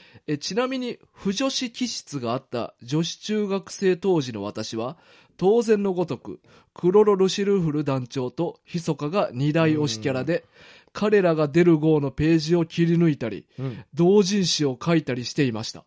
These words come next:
Speaker 2: うん。
Speaker 1: えー、おばはんになった今は、読み方が変わり、ゴン、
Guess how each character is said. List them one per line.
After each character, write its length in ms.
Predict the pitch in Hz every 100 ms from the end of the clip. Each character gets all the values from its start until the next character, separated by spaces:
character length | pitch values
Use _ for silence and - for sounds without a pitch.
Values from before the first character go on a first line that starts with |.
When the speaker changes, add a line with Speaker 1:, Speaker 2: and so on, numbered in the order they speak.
| _
Speaker 2:
う 40 |
ん。 560 | 123 143 160 175 190 190
Speaker 1:
え 180 | 139 131
ー、 40 | -
お 120 | 180
ば 160 | 185 254
は 140 | 233
ん 80 | 247
に 100 | 233
な 140 | 220
っ 80 | 220
た 100 | 156
今 240 | 143 147 123
は、 240 | 135 170 _
読 180 | 147 160
み 100 | 190
方 220 | 175 165
が 160 | 151 147
変 120 | 147
わ 120 | 147
り、 220 | 147 196 - _ _ - -
ゴ 200 | 143 208
ン、 180 | 165